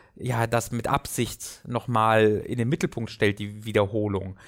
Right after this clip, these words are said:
Du musst dort Rasen mähen zwischendurch, um Geld zu machen, damit du die Bosskämpfe freischalten kannst. Und nur solche A-, A-, Aufgaben, die im Kern kein, keinen Spaß machen. Also es ist nicht so,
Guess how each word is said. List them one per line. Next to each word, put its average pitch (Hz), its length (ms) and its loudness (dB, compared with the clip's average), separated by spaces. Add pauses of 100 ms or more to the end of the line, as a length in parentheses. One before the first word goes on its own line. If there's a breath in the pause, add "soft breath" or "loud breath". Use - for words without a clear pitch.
(140 loud breath)
Du 110 80 -4
musst 127 280 -2
dort 120 300 2
Rasen 135 400 2
mähen 104 400 2
zwischendurch, 107 640 -4
um 110 160 -8
Geld 139 240 2
zu - 140 -8
machen, 110 260 0
damit 110 300 0
du 117 180 -4
die 113 160 -8
Bosskämpfe 107 720 -2
freischalten 104 580 -4
kannst. - 380 -8 (260 loud breath)
Und 117 220 -8
nur 147 300 4
solche 117 420 2
A-, 107 120 6
A-, 98 340 -4
Aufgaben, 110 500 2 (280 loud breath)
die 131 100 -2
im 127 240 -2
Kern 175 400 2
kein, 110 240 0 (180)
keinen 120 320 0 (220 loud breath)
Spaß - 560 0
machen. 98 340 -2
Also 110 160 2
es 120 80 -2
ist - 60 -2
nicht 170 160 -2
so, 165 240 2